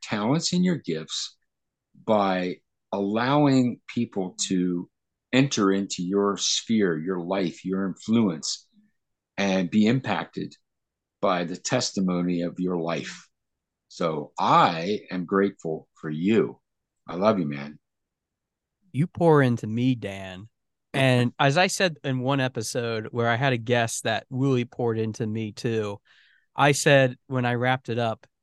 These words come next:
Speaker 2: it's about really how much currency we're really giving to each other. You're giving me ten million dollars of content just
Speaker 1: <laughs>
Speaker 2: by being part of this. And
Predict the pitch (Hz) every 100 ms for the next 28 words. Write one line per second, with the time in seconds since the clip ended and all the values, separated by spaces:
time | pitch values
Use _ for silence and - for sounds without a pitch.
0 | _ _ _ - 131 147 156 143 127 160
1 | 165 143 127 110 - _ _ - 165 196
2 | 185 170 139 - - 175 185 165 - 127
3 | 123 117 139 147 117 127 143 131 117 123
4 | 113 110 143 143 101 104 127 160 214 240
5 | 175 139 147 127 143 143 139 135 123 117
6 | 107 113 110 113 101 107 107 - - 110
7 | 107 - - - - 120 120 139 127 117
8 | 127 135 120 - 110 113 117 120 - _
9 | - _ 127 131